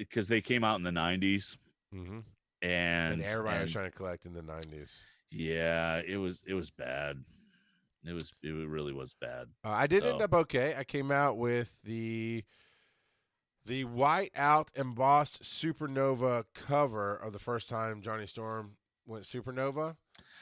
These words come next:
Speaker 1: Oh, yeah, I think I
Speaker 2: And
Speaker 1: had that.
Speaker 2: Yeah.
Speaker 1: Yeah.
Speaker 2: Well, if you still have it and it's sealed, it's worth fifty bucks.
Speaker 1: Oh, is it really?
Speaker 2: Yeah.
Speaker 1: Yeah,
Speaker 2: Oh, at
Speaker 1: I'm
Speaker 2: least
Speaker 1: sure
Speaker 2: a couple
Speaker 1: I
Speaker 2: years
Speaker 1: don't.
Speaker 2: ago it was. I mean, I haven't checked the market in a while. But out of all of 'em, like, one night, like, we're reorganizing the house. Like, you know what? I'm gonna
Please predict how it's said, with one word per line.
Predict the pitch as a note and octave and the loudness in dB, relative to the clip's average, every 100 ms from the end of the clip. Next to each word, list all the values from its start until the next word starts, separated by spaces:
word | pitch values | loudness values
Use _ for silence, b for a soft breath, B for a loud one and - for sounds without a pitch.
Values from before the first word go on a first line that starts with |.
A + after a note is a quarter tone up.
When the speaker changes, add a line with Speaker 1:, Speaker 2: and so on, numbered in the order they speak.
| B B | B B
Speaker 1:
Oh, | E3 F3+ | 4 8
yeah, | G3+ D3+ F2 | 8 6 4
I | A2 | 2
think | E3+ | 2
I | B2 | 2
Speaker 2:
And | F#2+ | 2
Speaker 1:
had | F2+ | 4
that. | G#2+ - _ - | 4 2 _ -10
Speaker 2:
Yeah. | A#2 A2+ G#2 F#2+ | -4 -2 -2 -4
Speaker 1:
Yeah. | - | 0
Speaker 2:
Well, | B2 | 0
if | C3+ | 0
you | C3 | -4
still | - G3+ | -2 2
have | D3+ E3+ C3+ | 4 4 2
it | A2 - | -2 -4
and | A2+ | -8
it's | G#2+ | -6
sealed, | - D#3 D#3+ A#2 A2 | -6 -2 2 4 2
it's | G#2 | -2
worth | A#2 A2 | -6 -6
fifty | A2 F#2+ | -8 -12
bucks. | E2 D#2+ - - - _ _ - | -12 -14 -16 -20 -20 _ _ 0
Speaker 1:
Oh, | E3+ | 4
is | D3 | 4
it | A2 | 2
really? | D2+ E2+ F#3+ - F2+ | 0 0 0 -2 -14
Speaker 2:
Yeah. | F2+ D2 - - _ B B B - | -12 -12 -16 -20 _ B B B 4
Speaker 1:
Yeah, | |
Speaker 2:
Oh, | |
at | D3 | 6
Speaker 1:
I'm | E3 | 6
Speaker 2:
least | D3+ | 6
Speaker 1:
sure | - | 6
Speaker 2:
a | |
couple | D3 | 6
Speaker 1:
I | C3 | 6
Speaker 2:
years | C3+ | 4
Speaker 1:
don't. | A2+ | 4
Speaker 2:
ago | A2 F#2+ | 2 2
it | |
was. | F#2 F2 E2+ | 0 -2 -4
I | |
mean, | G2+ G2+ | -4 -2
I | F#2+ | -2
haven't | G#2 F#2 | -4 -6
checked | G2+ | -10
the | E2 | -6
market | F2+ E2 | -6 -6
in | F2 | -8
a | F2 | -8
while. | F2 F2 B B | -6 -8 B B
But | C#3 | 6
out | E3+ E3+ | 10 12
of | E3 | 12
all | D#3 D#3+ | 12 12
of | C#3 | 8
'em, | C3 | 6
like, | B2+ | 4
one | C3 D#3 | 2 2
night, | D#3+ C3+ | 2 2
like, | C3 B2 | -2 2
we're | C3 B2+ | 4 4
reorganizing | A2+ A#2+ C#3+ C#3 C3 B2 A#2+ A#2+ A#2+ | 0 -2 0 2 2 2 0 -2 -4
the | A2+ | -6
house. | B2+ | -6
Like, | C3+ | -4
you | F3 | 2
know | C#4+ | 6
what? | D4 A#3+ | 6 6
I'm | |
gonna | G#3 C3 | 2 0